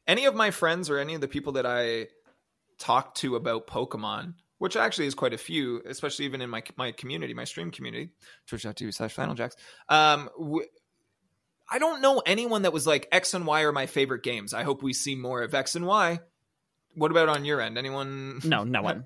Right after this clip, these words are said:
Speaker 1: No
Speaker 2: But I
Speaker 1: one,
Speaker 2: had a,
Speaker 1: right?
Speaker 2: no, I've seen a lot of people on Twitter saying they're, they're, they're excited for an X and Y remake
Speaker 1: Great.
Speaker 2: because I think a lot of people, because I guess the champion of X and Y is, like, traditionally the weakest champion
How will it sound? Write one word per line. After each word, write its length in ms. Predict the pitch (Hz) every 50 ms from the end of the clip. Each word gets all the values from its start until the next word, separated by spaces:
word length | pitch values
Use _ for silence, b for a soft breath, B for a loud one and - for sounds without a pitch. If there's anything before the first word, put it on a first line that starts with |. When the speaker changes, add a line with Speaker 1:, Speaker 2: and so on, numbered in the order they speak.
| - - -
Speaker 1:
No 120 | 143 190
Speaker 2:
But 60 | 180 196
I 20 |
Speaker 1:
one, 60 | 196 220
Speaker 2:
had 120 | 233 226
a, 40 | 233
Speaker 1:
right? 100 | 226 214
Speaker 2:
no, 140 | 220 208 214
I've 140 | 214 214
seen 180 | - 233 226 254
a 20 |
lot 140 | 247 220 214
of 80 | 214 -
people 180 | 226 208 208
on 120 | 180 160 156
Twitter 520 | - - 147 131 135 127 120 117 113 110 92
saying 260 | - - 127 113 117 113
they're, 160 | 113 113 107
they're, 280 | - 123 123 120 101 107
they're 180 | 120 117 113
excited 400 | 110 107 - - 113 110 113 113
for 140 | - 131 117 110
an 140 | 120 123
X 180 | 110 110 - -
and 80 | 139 131
Y 120 | 123 135
remake 360 | 131 135 139 143 147 151 156
Speaker 1:
Great. 160 | - - -
Speaker 2:
because 500 | - - - - 113 113 117 120 117 - B B B B 135 135 -
I 60 | 147
think 160 | - 151 143
a 60 | 147
lot 200 | 135 127 117 120
of 80 | 127 120
people, 540 | - 139 127 - 143 143 143 143 143 143 -
because 320 | - 143 131 143 139 131
I 60 | 135
guess 220 | 127 143 143 143 -
the 100 | - 135
champion 600 | - - - - 110 113 110 - 139 135 139 147
of 80 | 139 147 -
X 220 | 151 139 - -
and 100 | 151 139
Y 240 | 135 135 139 139 139
is, 140 | 139 123 -
like, 260 | 123 107 104 98 -
traditionally 720 | - - 123 104 107 107 - - 127 117 117 120 120 120
the 200 | 117 113 120 113
weakest 460 | 107 104 107 113 107 - 127 113 -
champion 460 | - - 110 101 98 - 117 110 107